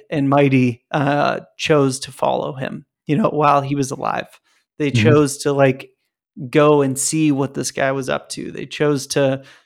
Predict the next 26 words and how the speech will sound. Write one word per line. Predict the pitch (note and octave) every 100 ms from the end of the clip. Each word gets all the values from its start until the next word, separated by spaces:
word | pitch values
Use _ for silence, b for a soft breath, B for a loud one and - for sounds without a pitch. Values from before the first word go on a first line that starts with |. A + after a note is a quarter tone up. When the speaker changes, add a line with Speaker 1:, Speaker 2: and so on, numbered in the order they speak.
| b
Speaker 1:
submit | - - B2+ D3 D3+
to | - C#3+
his | B2+
authority. | C3+ C3+ D#3 D#3 C3 B2
They | B2 C3
chose | - D3 D3 C#3
to | - C#3 C#3 C3+
try | - C#3+
to | C3
walk | C3 C3+ C3+ -
in | C#3+
the | C3
way | C#3 C3+
that | -
he | D3 -
walked | C3 C#3 D3 C3 _
and | C#3 C3
talk | - D3 C3+ C3
and | C#3+ C#3+
think | - D#3+ D#3
in | C#3
the |
way | C#3 C#3
that | C3+ B2+
he | B2
thought, | D#3+ D#3+ -